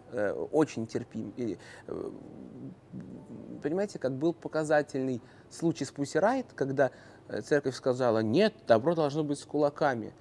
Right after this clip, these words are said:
Но это не очень христианская история, понимаете как? Ну, я так не чувствую. И меня это вот такой н-,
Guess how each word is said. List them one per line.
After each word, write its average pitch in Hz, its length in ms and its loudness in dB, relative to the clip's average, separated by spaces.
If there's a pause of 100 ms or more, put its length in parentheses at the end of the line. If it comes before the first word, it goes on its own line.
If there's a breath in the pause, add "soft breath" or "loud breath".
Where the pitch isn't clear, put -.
(400 loud breath)
Но 160 80 -4
это 165 140 -6
не 185 60 0
очень 135 360 -4 (280)
христианская 143 500 -6
история, 120 360 -4
понимаете 131 560 -12
как? - 200 -16 (180)
Ну, 151 200 -2 (200)
я 165 160 0
так - 240 -8
не 143 120 -4
чувствую. - 560 -12 (420 loud breath)
И 143 80 -4
меня 165 280 0
это 113 340 -2 (400 loud breath)
вот 123 180 -6
такой 131 300 0
н-, 113 140 -2